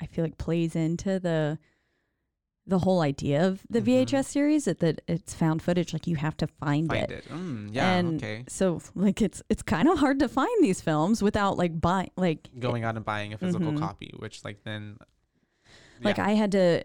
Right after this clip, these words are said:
Speaker 1: I
Speaker 2: Even
Speaker 1: purchased
Speaker 2: then.
Speaker 1: V H S on Amazon Prime.
Speaker 2: There you go. Yeah.
Speaker 1: That's what I
Speaker 2: Yeah.
Speaker 1: did. Um, and it was, like, four dollars. It was real
Speaker 2: Yeah.
Speaker 1: cheap.
Speaker 2: Mm-hmm.
Speaker 1: I was like, it, it was, like, two ninety-eight to rent it or three ninety-eight to buy it. And I was like, "Fuck it,
Speaker 2: Might
Speaker 1: I'm
Speaker 2: as
Speaker 1: gonna
Speaker 2: well just
Speaker 1: buy
Speaker 2: buy
Speaker 1: it."
Speaker 2: it, yeah.
Speaker 1: And I was like, "I'll watch this again."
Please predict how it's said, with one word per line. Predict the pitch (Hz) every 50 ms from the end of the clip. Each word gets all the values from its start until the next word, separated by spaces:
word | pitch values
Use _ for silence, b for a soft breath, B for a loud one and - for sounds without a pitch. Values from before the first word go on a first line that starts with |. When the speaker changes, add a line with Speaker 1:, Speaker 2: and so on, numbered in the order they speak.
| _ -
Speaker 1:
I | - 180 202
Speaker 2:
Even | 196 -
Speaker 1:
purchased | 180 190 190 - 175 170 - -
Speaker 2:
then. | 165
Speaker 1:
V | 165 151
H | - - - 185
S | 165 151 -
on | - 156 -
Amazon | - 165 165 160 156 - 135 120 120
Prime. | 131 - 156 143 143 90 87 123 - - -
Speaker 2:
There | - 127 117
you | 107 104
go. | - - - -
Yeah. | - 165 160
Speaker 1:
That's | 127 - -
what | 156 156
I | 135 139 -
Speaker 2:
Yeah. | 104 113 120 107 101
Speaker 1:
did. | 156 - - _ _ -
Um, | - 170 87 85 - 78 90 156 - _ _ _ _ _ _ _ _ _ _ - -
and | -
it | - -
was, | - -
like, | 185 175 -
four | - - 170 147
dollars. | - - - - - - - - - - - -
It | -
was | 196 202
real | 202 220 233
Speaker 2:
Yeah. | 214
Speaker 1:
cheap. | 208 110 156 160 - - - - -
Speaker 2:
Mm-hmm. | 131 -
Speaker 1:
I | 226
was | 262 131
like, | 170 113 - - - -
it, | - -
it | 359 302 294
was, | 262 294 262 240
like, | 262 220 -
two | - - 254 254
ninety-eight | 233 226 233 220 214 190 196 -
to | 196
rent | 151 143 143 156 -
it | 185 185 202 - -
or | 170
three | - - - 160
ninety-eight | 151 160 165 170 165 165 160 165 -
to | - 165
buy | - 139 120 143
it. | 180
And | 196 202
I | 220
was | 220
like, | 240 226
"Fuck | - - - 415 -
it, |
Speaker 2:
Might | - 381
Speaker 1:
I'm | 480
Speaker 2:
as | 466
Speaker 1:
gonna | 381 247 - -
Speaker 2:
well | 180 -
just | 415
Speaker 1:
buy | 466 415
Speaker 2:
buy | -
Speaker 1:
it." | - 165 156 - - -
Speaker 2:
it, | -
yeah. | - - 113 113 113
Speaker 1:
And | 113 -
I | -
was | 427 -
like, | 277 269 -
"I'll | 277 370 -
watch | 175 - - -
this | 185 170 -
again." | 156 156 147 151 147 156 214 285